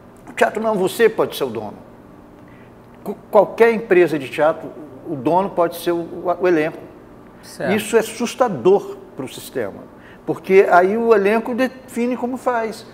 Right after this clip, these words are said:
Speaker 1: A gente vai trabalhar em um mês, a gente vai trabalhar em três meses, a gente vai estar sem, sem ganhar, a gente vai ganhar muito. O, o, o, é, essa é uma diferença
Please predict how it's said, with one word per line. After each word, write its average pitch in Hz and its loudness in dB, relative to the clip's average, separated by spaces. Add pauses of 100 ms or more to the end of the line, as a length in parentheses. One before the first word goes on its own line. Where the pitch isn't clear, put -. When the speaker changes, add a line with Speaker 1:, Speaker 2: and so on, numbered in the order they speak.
(140)
Speaker 1:
A 147 -4
gente 156 -4
vai 165 0
trabalhar 151 0
em 147 -2
um 147 -4
mês, 190 -2
a 175 -2
gente 151 -6
vai 143 -6
trabalhar 139 -2
em 131 -4
três 143 -4
meses, 170 2 (260)
a 135 -2
gente 143 -4
vai 139 -2
estar 131 -2
sem, 208 -2 (240)
sem 175 -6
ganhar, 160 2
a 175 -2
gente 165 -10
vai 147 -4
ganhar 135 -4
muito. 180 -4 (360)
O, 147 -6
o, 156 -4
o, - -2
é, 160 6
essa 190 4 (140)
é 190 0
uma 190 -6 (100)
diferença 185 -2